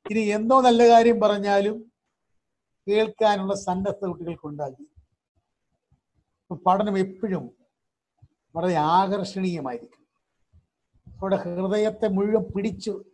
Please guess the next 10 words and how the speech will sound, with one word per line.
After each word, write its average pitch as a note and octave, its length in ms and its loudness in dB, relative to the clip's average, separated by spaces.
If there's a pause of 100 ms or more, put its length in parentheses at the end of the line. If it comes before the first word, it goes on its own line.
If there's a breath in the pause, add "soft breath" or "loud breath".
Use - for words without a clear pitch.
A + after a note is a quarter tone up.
എടുക്കത്തക്ക F#3+ 480 -10 (280)
നിലയിൽ, E3+ 360 -8
അവിടെ - 640 -12
ശ്രദ്ധ G3 480 -4
മുഴുവൻ G#3+ 420 0
കേന്ദ്രീകരിക്കുന്ന G3+ 960 -2 (420)
നിലയിലായിരിക്കണം. F#3 840 0 (460)
അതിന് G3 520 -2 (560)
അധ്യാപകർ E3+ 720 0
ശ്രദ്ധിക്കണം. - 680 -16